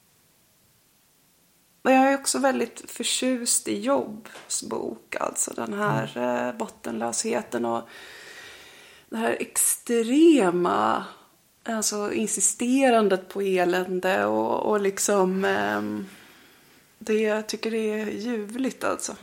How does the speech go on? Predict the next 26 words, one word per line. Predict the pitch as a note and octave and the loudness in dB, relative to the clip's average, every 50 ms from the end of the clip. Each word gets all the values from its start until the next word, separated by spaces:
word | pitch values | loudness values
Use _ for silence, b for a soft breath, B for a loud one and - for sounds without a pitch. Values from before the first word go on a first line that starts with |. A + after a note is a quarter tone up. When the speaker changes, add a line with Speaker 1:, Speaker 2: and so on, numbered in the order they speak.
| G3+ - | -16 -8
Speaker 1:
Det | - G#3+ G#3 G#3 | -6 -4 -2 -2
är | G#3 | -2
någonting, | G#3 G#3 G#3 G3+ - G#3 G3+ G3+ G3+ G#3+ A#3+ | -2 -2 -4 -4 -6 -6 -6 -4 -6 -6 -4
jag | G#3+ G#3 | -6 -4
vet | G3+ G#3 | -2 -2
inte | A3+ G#3+ G3+ | 0 0 2
om | F#3+ F#3+ | 2 4
någon | G3+ G3 F#3+ G3+ | 4 4 4 2
har | G3 | 2
gått | F3+ G3 C4 - - - | 2 2 0 0 -2 -4
längre | - F3+ F3 E3+ D#3+ D#3+ | -4 -2 -2 0 -2 -4
i | |
pessimism, | D#3+ - F3+ - - G#3 A3 B3+ A#3 - - - - - - - | -4 -6 -4 -2 0 0 2 0 0 2 0 0 0 0 -2 -4
det | - G2 | -4 -6
är | - - | -6 -6
liksom | - F#3+ - F#3 F#3 F3+ | -8 -8 -6 -4 -6 -4
li-, | F3 E3+ | -4 -2
i | - | -2
Speaker 2:
Nej. | B2+ - E3+ | 0 0 4
Speaker 1:
vår | F3 F3+ E3+ | 6 6 6
litterära | F3 E3+ F3 - F3 E3+ F3 F#3 - - | 6 6 2 2 0 2 2 2 0 0
Speaker 2:
<clears throat> | - - - - - - - - - - | -2 -4 -4 -6 -8 -8 -8 -8 -2 2
Eller | D3+ D3+ D3+ | 4 4 6
pre-, | - | 12
Speaker 1:
kanon, | C4 A#3+ A#3 A#3+ A#3 A3 G3+ F#3+ F#3+ | 12 12 12 12 12 12 12 10 10
liksom. | G3+ F#3+ - - - - | 6 0 0 0 -2 -2